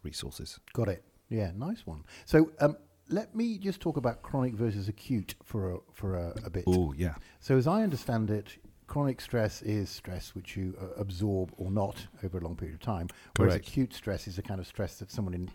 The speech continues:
Speaker 2: A and E would, would,
Speaker 1: Right.
Speaker 2: would be under. And I, I, I get the feeling, and please corroborate, is that a word? Uh, please, um, f-
Speaker 1: Yeah.
Speaker 2: confirm whether this tends to be something associated with con-, chronic stress. In other words, um, stress that doesn't go away,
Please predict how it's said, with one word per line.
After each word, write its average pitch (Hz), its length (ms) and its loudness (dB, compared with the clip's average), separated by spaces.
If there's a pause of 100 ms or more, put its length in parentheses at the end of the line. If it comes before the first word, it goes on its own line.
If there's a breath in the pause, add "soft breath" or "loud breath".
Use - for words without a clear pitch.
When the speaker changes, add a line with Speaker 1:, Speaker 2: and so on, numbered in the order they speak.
(140)
Speaker 2:
A 90 100 -2
and 87 100 -4
E 92 180 -4
would, 85 100 -4 (420 loud breath)
would, 110 120 6
Speaker 1:
Right. 117 180 12
Speaker 2:
would - 100 2
be 98 140 0
under. 85 180 -6 (440 loud breath)
And 127 120 4
I, 143 180 4 (320)
I, - 60 2
I 131 40 4
get 170 200 0
the 131 60 -4
feeling, 117 560 0
and 95 140 -2 (180)
please 117 220 -2
corroborate, 104 760 -2 (300)
is 101 80 0
that 120 140 -4
a - 20 -4
word? 135 240 -4 (320 loud breath)
Uh, 113 200 6
please, 127 360 0 (220)
um, 104 240 0 (160)
f- - 60 2
Speaker 1:
Yeah. 139 280 12
Speaker 2:
confirm 120 460 6 (300 loud breath)
whether 131 640 4
this 127 280 -2
tends 175 520 0
to 127 80 -2
be 107 80 -4
something 104 260 0
associated 104 460 0
with 101 100 -2
con-, 113 180 0 (120)
chronic 95 240 -2
stress. - 360 -8
In 95 100 0
other 90 140 -2
words, 87 480 -6
um, 87 200 -6
stress - 240 -4
that 98 80 -12
doesn't 90 180 -6
go 82 120 -6
away, 92 580 -2